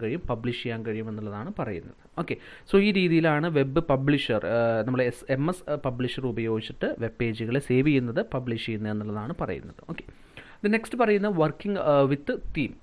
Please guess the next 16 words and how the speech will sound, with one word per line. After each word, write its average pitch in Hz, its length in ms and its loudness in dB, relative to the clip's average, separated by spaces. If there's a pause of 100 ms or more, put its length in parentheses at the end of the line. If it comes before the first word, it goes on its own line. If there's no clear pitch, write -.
(100)
എന്താണ് 185 320 0 (160)
തീം 151 320 4
എന്നുള്ളതാണ്. 117 480 -2 (120)
A - 20 -2 (100)
theme 233 220 2
എന്ന് 185 140 -2
പറഞ്ഞാൽ 165 280 -2
it - 120 -10 (140)
describes 170 500 0 (120)
the 151 60 4 (100)
look 220 140 2 (140)
and 143 80 -2 (100)
style 123 280 -2
of - 120 -14
a 190 60 -2
website. 85 400 -4